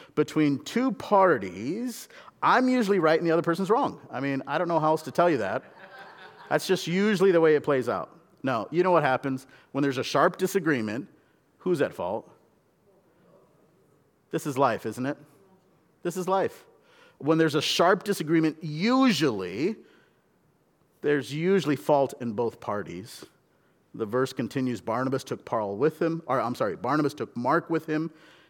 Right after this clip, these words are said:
and sailed away to Cyprus." Verse forty, "But Paul chose Silas and departed, having been commended by the brothers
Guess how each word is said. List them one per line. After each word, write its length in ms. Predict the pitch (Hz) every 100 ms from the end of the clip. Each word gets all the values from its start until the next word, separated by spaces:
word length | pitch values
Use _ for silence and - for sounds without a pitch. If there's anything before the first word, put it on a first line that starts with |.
| _
and 140 | 117 107
sailed 320 | - 131 131
away 220 | 117 113
to 80 | 98
Cyprus." 720 | - 123 135 156 - - - _
Verse 220 | 90 107
forty, 420 | - 147 156 156 156 - - -
"But 200 | 110 -
Paul 320 | - 143 143
chose 280 | - 120 104
Silas 720 | - 135 156 175 185 - - -
and 160 | 107
departed, 560 | 98 - 151 151 156 147 - - -
having 280 | 123 113 101
been 200 | 107 104
commended 460 | 113 117 131 135
by 120 | 113 107
the 80 |
brothers 480 | 92 117 117 113 -